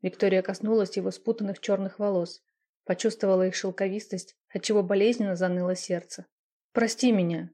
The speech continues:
ты была во всем права, а я дурак". "Шш", перебила его Виктория. "Сейчас тебе предстоит операция, береги силы. Ты ведь не уйдешь, любимая". Ее сердце сжалось.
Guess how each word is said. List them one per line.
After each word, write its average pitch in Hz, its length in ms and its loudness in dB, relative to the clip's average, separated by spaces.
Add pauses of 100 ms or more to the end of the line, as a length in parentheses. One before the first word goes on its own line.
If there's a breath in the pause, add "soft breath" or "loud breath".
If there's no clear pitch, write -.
(160)
ты 208 100 0
была 208 280 4
во 208 100 2
всем 233 300 0
права, 214 440 2
а 202 100 2
я 214 260 4
дурак". 208 560 2 (400)
"Шш", - 580 -8 (280)
перебила 185 440 2
его 175 160 2
Виктория. 175 540 -4 (420)
"Сейчас 202 400 0
тебе 202 200 0
предстоит 196 440 0
операция, 196 680 -2 (140)
береги 220 340 0
силы. 175 440 -2 (420)
Ты 214 120 4
ведь 185 220 0
не 220 120 4
уйдешь, 220 440 2
любимая". 190 520 2 (360)
Ее 202 200 2
сердце 240 400 -2
сжалось. 175 540 -4